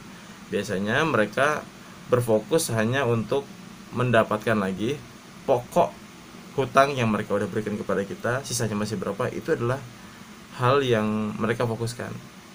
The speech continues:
Kadang-kadang untuk yang benar-benar bermasalah, malah pokok hutang itu bisa dikurangi. Cuman syaratnya mereka harus pengajuan dulu ke kantor pusat. Seperti misalkan kantor cabang di Tangerang, mereka pasti,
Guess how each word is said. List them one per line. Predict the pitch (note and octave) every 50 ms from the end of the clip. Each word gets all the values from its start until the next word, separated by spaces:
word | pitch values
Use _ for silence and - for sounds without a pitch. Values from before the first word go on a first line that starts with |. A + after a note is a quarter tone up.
| - - - - - - - -
Kadang-kadang | - A2 G2+ G#2+ A2+ A2 A2 A#2 C#3 E3 F3 D#3+ -
untuk | - - - - - -
yang | A2 A2+ A2+
benar-benar | A2 A#2+ A2+ A2 A#2+ A#2+ A2+ A#2
bermasalah, | A2 A2 A#2 C3 D3+ D#3 D3 C3
malah | A#2 G#2+ G#2+ A#2 B2+
pokok | B2 - C#3 - A#2 A#2 A#2 A2+
hutang | G#2 A2+
itu | C#3
bisa | C#3 C3+ B2+ B2+ A2
dikurangi. | G#2+ F#2 A2 A2 A#2+ B2 A#2+ A2+ G#2+ G#2+ -
Cuman | G#2+ A2 C3
syaratnya | C3+ B2 A2+ G2+ G#2 A2+ C3
mereka | C3 A2+ A2 G#2+ - C3
harus | B2 A#2+ A#2+
pengajuan | - G#2+ G#2 G2+ G2+ G2 G#2+ G#2
dulu | G#2+ G#2 A2 B2 C3+
ke | - - B2 C3 C#3
kantor | - - G#2+ G2+ F#2+ F#2 F#2 -
pusat. | G2+ G#2 - A2 G2+ - - -
Seperti | - - G2+ A2 A2+ A#2+
misalkan | A#2 A2+ A2 A2 A#2+ B2 B2+ B2+ - - - - - - - - - -
kantor | A#2 A#2 A#2 A#2+ A2
cabang | A#2+ A2+ A2 A#2+ B2 C3
di | B2 A#2+
Tangerang, | A#2 A#2 A#2+ C#3 C#3 A#2 G2 F#2 F#2+ - - - - - - - - - - - -
mereka | A2+ A#2 A#2+ D3
pasti, | C#3+ C#3 C3+ - D#3